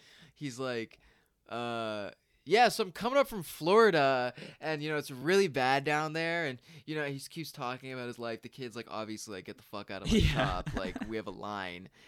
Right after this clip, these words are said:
Speaker 1: And my grandpa just keeps talking, doesn't understand that. And, like, that just pisses me off.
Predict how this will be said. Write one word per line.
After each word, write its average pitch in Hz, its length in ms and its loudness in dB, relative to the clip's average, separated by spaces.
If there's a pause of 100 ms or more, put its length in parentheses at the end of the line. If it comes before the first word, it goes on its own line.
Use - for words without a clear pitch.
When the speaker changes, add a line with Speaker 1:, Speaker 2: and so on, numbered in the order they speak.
(120)
Speaker 1:
And 127 100 -4
my 123 80 -2
grandpa 123 220 -2
just 117 160 -8
keeps 120 240 -8
talking, 101 480 -8
doesn't 110 260 -6
understand 98 600 -12
that. - 320 -12
And, - 100 -20
like, 120 80 -18
that 190 160 -16
just 233 160 -16 (260)
pisses 180 380 -18
me 170 140 -20 (260)
off. 156 340 -16